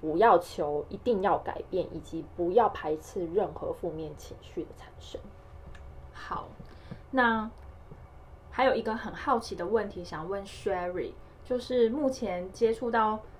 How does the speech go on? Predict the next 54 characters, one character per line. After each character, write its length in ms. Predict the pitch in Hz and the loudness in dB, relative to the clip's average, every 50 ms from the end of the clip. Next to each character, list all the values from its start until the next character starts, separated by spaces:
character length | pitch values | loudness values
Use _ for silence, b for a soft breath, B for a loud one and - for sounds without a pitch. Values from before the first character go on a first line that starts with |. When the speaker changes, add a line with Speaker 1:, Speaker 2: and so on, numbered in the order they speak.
| - | -14
Speaker 2:
正 240 | - - 285 254 226 | -4 4 4 6 6
念 160 | 233 240 220 | 6 2 2
的 120 | 196 185 185 | 0 -2 -4
时 260 | - - - 175 170 | -4 -6 -6 -6 -6
间 260 | - - 196 196 202 | -2 -2 -2 -2 0
大 200 | 208 214 190 180 | 0 0 0 0
概 260 | 185 214 196 190 185 | 0 0 0 0 0
是 240 | 190 185 220 208 196 | -2 0 0 0 0
多 400 | 196 - - 185 170 160 170 180 | 0 -2 -4 -4 -4 -2 -4 -4
久？ 260 | 180 - - 180 - - - B B B B | -6 -4 -2 -2 -2 -2 -6 B B B B
那 120 | - 247 | -2 -2
比 160 | 240 - 196 185 | 0 0 -2 -2
方 200 | 214 208 214 226 | -2 -2 -4 -2
说， 280 | - - 214 208 214 | 2 4 4 4 4
你 120 | 208 196 170 | 2 -2 -8
从 300 | - - 185 175 175 180 | -8 -8 -8 -8 -4 -2
刚 160 | 196 220 247 | -2 0 2
开 160 | 285 294 302 | 2 0 4
始 140 | 269 208 185 | 4 2 4
接 180 | - 214 214 | 4 2 2
触 180 | 214 - 262 240 | 2 0 -2 -2
的 220 | 220 196 180 175 | -2 -2 -2 -2
第 260 | 170 - 240 233 226 226 | -2 -4 -2 -2 -2 -4
一 60 | 220 | -4
周 500 | - - - 220 208 208 208 208 220 233 - - - | -6 -2 0 2 2 4 4 2 0 0 -4 -4 0
到 140 | 226 208 | 0 0
第 180 | 208 - 226 220 | 0 0 -4 -4
一 60 | 220 | -2
个 180 | 202 190 180 185 | 0 0 0 0
月， 340 | 185 202 226 214 180 - - - B B B B B - | 0 4 4 4 4 4 0 -8 B B B B B -12
然 100 | 180 180 | -8 -2
后 160 | 208 208 202 | 0 0 2
到 200 | 202 214 208 208 | 2 2 0 2
第 120 | 208 254 | 2 0
三 240 | 240 - 262 247 254 | 0 2 2 2 2
个 140 | 254 214 202 | 2 4 6
月， 120 | 226 220 | 6 4
甚 200 | 220 - 226 214 | 4 4 -2 0
至 160 | 214 220 214 214 | 2 0 2 4
到 180 | 226 220 208 | 4 2 2
比 80 | 208 - | 0 0
较 140 | - 214 269 | 0 0 0
长 260 | 262 - 233 202 196 | 0 0 -4 -4 -2
的 100 | 190 190 | -4 -4
时 200 | 190 - 190 175 | -4 -6 -8 -8
间， 180 | - 208 208 | -6 -6 -6
有 100 | 202 175 | -6 -6
没 120 | 170 185 202 | -6 -6 -6
有 80 | 208 | -6
比 140 | 208 190 165 | -4 -6 -4
较 220 | - 196 202 196 196 | -2 0 0 0 0
特 260 | - - - 269 226 | -2 -2 0 0 2
别 160 | - 185 175 | 2 0 -4
的 260 | 170 175 170 165 - | -4 -4 -6 -6 -8